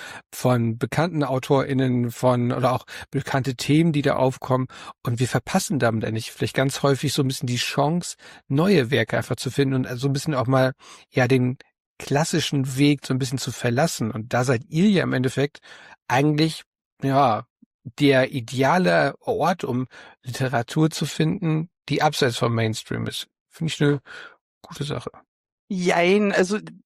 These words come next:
Speaker 2: s-, Menschen leben auch ein bisschen von, von positiven Schubladisierungen. Das
Speaker 1: Mhm.
Speaker 2: ist bei uns halt anstrengender als auch beim Großverlag, weil es ganz selten ist, dass wir ein Buch haben, das nur ein Genre abdeckt. Das
Speaker 1: Ah.
Speaker 2: mag zwar sein, dass ich dann am Stand stehe, bei einer Messe zum Beispiel, und sag, „Ja, das ist Science Fiction oder das ist eine Dystopie“,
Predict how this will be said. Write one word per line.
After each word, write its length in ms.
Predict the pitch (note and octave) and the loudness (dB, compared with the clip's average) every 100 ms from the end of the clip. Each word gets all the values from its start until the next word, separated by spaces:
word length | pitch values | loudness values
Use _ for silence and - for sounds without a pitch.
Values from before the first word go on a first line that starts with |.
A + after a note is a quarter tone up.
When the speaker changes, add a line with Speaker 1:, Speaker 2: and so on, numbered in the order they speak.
| - C#4+ | -20 -18
Speaker 2:
s-, 260 | - - G#3 | -12 -6 -4
Menschen 420 | G#3 G3+ G#3 A3+ | 2 2 2 2
leben 260 | F#3+ G3 G#3+ | 2 2 4
auch 220 | F#3+ F#3 | 2 2
ein 80 | F#3+ | 0
bisschen 440 | G3 - G3+ F#3 | 0 -2 -4 -4
von, 320 | - F3+ F3+ | -2 -2 -2
von 220 | F3+ F3+ F3+ | -2 -4 -2
positiven 640 | - G3+ F#3+ - F3 F3 | 2 2 0 -8 -10 -10
Schubladisierungen. 1120 | - F3 F3+ D#3 E3+ - D#3+ E3 E3 E3+ F3 | -10 -4 -2 0 -2 -6 -6 -4 -4 -4 -2
Das 160 | E3+ - | -4 -4
Speaker 1:
Mhm. 40 | |
Speaker 2:
ist 140 | F3+ - | -6 -4
bei 80 | |
uns 400 | F3+ F3+ F#3 - | -2 -2 -4 -6
halt 200 | - - | -6 -4
anstrengender 800 | - F3+ - - D3+ D#3 D3+ - | -2 -2 -4 -4 -4 -4 -4 -4
als 180 | E3 D#3+ | -2 -4
auch 120 | D3+ - | -6 -6
beim 140 | D3 | -6
Großverlag, 640 | D3+ D3+ - D#3 C#3+ D#3+ - - - - - - | -6 -8 -4 -4 -2 -4 -4 -18 -20 -20 -20 -2
weil 100 | F3+ | -2
es 80 | - | 2
ganz 240 | F#3+ - | 0 2
selten 280 | F#3 F3 E3+ | 0 -2 -2
ist, 180 | F3 - | -2 -2
dass 160 | E3+ | -2
wir 100 | E3+ | 2
ein 100 | E3+ | 2
Buch 240 | D#3 G3 - | 2 -2 2
haben, 220 | D#3 D#3+ | 0 0
das 160 | D#3+ F3+ | -2 0
nur 140 | F3 | 0
ein 160 | D3 D#3 | 0 0
Genre 340 | D#3+ D3 C#3+ | 0 2 0
abdeckt. 520 | - - - - - _ _ - - | -2 -4 -10 -10 -16 _ _ -20 -6
Das 200 | C#3+ F3+ | -4 0
Speaker 1:
Ah. 40 | |
Speaker 2:
mag 240 | F3+ F#3 - | 0 0 -2
zwar 200 | G3 F#3 | 0 2
sein, 300 | F#3 F#3 F#3 | 2 2 2
dass 180 | F#3 | 2
ich 260 | - F#3 - | 2 -4 0
dann 220 | F3+ D#3 | 0 0
am 120 | D3+ D#3 | -2 -4
Stand 360 | - F3+ F#3+ | -2 0 0
stehe, 220 | - G3+ | -2 -2
bei 120 | E3+ C3+ | 0 0
einer 120 | C#3+ | 0
Messe 300 | D#3+ F3 G3 | 0 0 -4
zum 220 | - F3 | -4 -4
Beispiel, 400 | C#3+ D#3+ - D#3+ | 0 -2 -2 -6
und 100 | D3+ | -4
sag, 220 | - D#3 | -4 -4
„Ja, 200 | - D3+ - | 0 0 -2
das 180 | D#3+ | -8
ist 140 | E3 - | -8 -4
Science 360 | D#3 D3+ D3+ | -2 -2 -4
Fiction 480 | - F#3 - - E3 | -8 -8 -8 -6 -4
oder 220 | D3+ D#3 | -2 -2
das 180 | C#3+ E3 | -4 -4
ist 120 | D#3 | -4
eine 120 | E3 C#3+ | -4 -4
Dystopie“, 580 | E3 - C3+ - A#3+ | -8 -8 -8 0 0